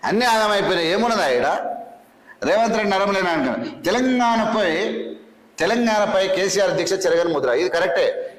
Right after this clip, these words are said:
కానీ ఆయనను మో-, ఇప్పుడు తెలంగాణపై కేసీఆర్ది చెరగని ముద్రనే, ఆయన మోసం చేసింది కూడా, ప్రజలను నయవంచన చేసిన పది సంవత్సరాలు కూడా ఒక మోసపూరితమైనటువంటి ముద్రనే. ఈ రెండు సమానంగా అయినాయి, ఈ రెండు సమానమైనవి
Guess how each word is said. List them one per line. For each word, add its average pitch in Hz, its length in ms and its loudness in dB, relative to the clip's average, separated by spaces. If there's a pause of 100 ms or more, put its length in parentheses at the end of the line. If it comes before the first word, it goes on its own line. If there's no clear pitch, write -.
కానీ 254 340 0 (380)
ఆయనను 226 300 0
మో-, 202 260 0
ఇప్పుడు 160 220 -4
తెలంగాణపై 196 840 0
కేసీఆర్ది 185 520 0
చెరగని 160 380 0
ముద్రనే, 180 360 0 (680)
ఆయన 220 200 2
మోసం 226 420 0
చేసింది 233 400 2
కూడా, 165 220 2 (420)
ప్రజలను 226 360 0
నయవంచన 233 540 0
చేసిన 214 300 0
పది 190 260 0
సంవత్సరాలు 185 440 0
కూడా 170 600 0
ఒక 156 140 -2
మోసపూరితమైనటువంటి 185 1080 0
ముద్రనే. 151 420 -2 (280)
ఈ 165 80 2
రెండు 190 280 2
సమానంగా 208 520 0
అయినాయి, 143 360 -2 (460)
ఈ 156 60 -2
రెండు 185 220 0
సమానమైనవి 175 680 0